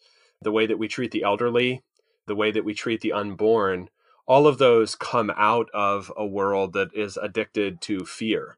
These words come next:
rather than to hope. Christian ways of being and Christian understandings of how the unborn should be treated and how the elderly should be honored and how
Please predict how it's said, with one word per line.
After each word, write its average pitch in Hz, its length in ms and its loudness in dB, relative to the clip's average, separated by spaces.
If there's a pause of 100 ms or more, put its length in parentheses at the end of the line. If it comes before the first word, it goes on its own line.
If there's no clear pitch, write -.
(140)
rather 101 260 4
than 92 220 -2
to 92 140 -8
hope. 95 340 -2 (720)
Christian 120 600 0 (100)
ways 113 460 0
of 95 160 -4
being 104 440 2
and 92 140 -4
Christian 104 480 -4
understandings 101 920 -4
of 85 260 -4 (440)
how 113 200 4
the 110 140 4
unborn 107 400 0
should 104 180 -8
be 101 120 0
treated 107 360 -2
and 98 200 0
how 107 140 0
the 98 160 -4
elderly 101 460 0
should 104 220 -6
be 98 160 -2
honored 98 560 0 (360)
and 98 200 -4
how 101 500 4